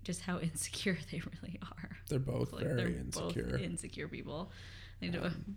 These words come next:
Speaker 1: seriously work on themselves.
Speaker 2: that was an
Speaker 1: <laughs>
Speaker 2: inter-, there's an interesting line, uh, where Clementine says that she's also got her own issues to deal with. And
Speaker 1: Yeah,
Speaker 2: that
Speaker 1: yeah.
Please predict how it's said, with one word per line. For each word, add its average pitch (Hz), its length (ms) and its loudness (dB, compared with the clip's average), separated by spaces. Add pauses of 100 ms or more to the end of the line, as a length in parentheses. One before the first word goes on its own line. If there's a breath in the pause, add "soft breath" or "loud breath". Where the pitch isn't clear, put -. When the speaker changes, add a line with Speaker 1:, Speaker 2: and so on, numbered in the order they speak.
Speaker 1:
seriously 185 560 4
work 160 240 0
on - 140 -2
themselves. 170 560 8
Speaker 2:
that 135 100 10
was 131 140 10
an 127 80 10
Speaker 1:
<laughs> - 60 6
Speaker 2:
inter-, 131 280 8
there's 135 200 10
an 160 60 8
interesting 156 500 8
line, 110 480 12 (840 loud breath)
uh, 92 220 6 (300)
where 104 120 0
Clementine 104 580 2
says 98 300 0
that 90 160 2
she's - 260 -2
also 101 260 4
got 95 180 2
her - 180 0
own 98 160 4
issues - 320 0
to - 100 -8
deal 50 220 2
with. - 340 0 (720 loud breath)
And 226 80 10
Speaker 1:
Yeah, 202 180 10
Speaker 2:
that 101 340 8
Speaker 1:
yeah. 170 200 0